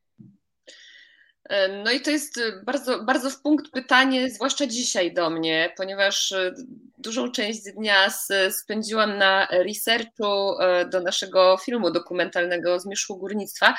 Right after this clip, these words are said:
i właśnie szukałam wypowiedzi polityków z różnego czasu na temat właśnie polskiego węgla. E, i nie tylko polskiego, ale, ale właśnie słuchałam sobie wypowiedzi,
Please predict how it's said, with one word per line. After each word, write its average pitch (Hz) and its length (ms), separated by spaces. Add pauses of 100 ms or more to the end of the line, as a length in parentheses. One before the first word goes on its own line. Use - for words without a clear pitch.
(320)
i - 80
właśnie 277 240
szukałam 311 480
wypowiedzi 226 1000 (320)
polityków 247 760 (120)
z 214 180 (140)
różnego 262 420
czasu 269 400
na 339 100
temat 277 260
właśnie 330 380
polskiego 240 500
węgla. 156 480 (540)
E, 175 480
i 494 140
nie 415 80
tylko - 260
polskiego, 175 520
ale, 254 340
ale 240 180
właśnie 233 300
słuchałam 220 420
sobie 185 240
wypowiedzi, 160 800